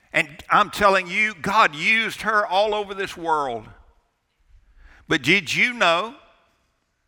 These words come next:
that Ethel Waters was conceived in the womb of her thirteen-year-old mother when her mother was raped?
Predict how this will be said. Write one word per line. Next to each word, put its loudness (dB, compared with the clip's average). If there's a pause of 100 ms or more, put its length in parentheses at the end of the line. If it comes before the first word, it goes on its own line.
(1900)
that 2
Ethel 0
Waters -2
was -10
conceived -2 (2000)
in -2
the -2
womb -8
of 0
her -4
thirteen-year-old -4
mother -2
when -12
her -12
mother -4
was -14
raped? -6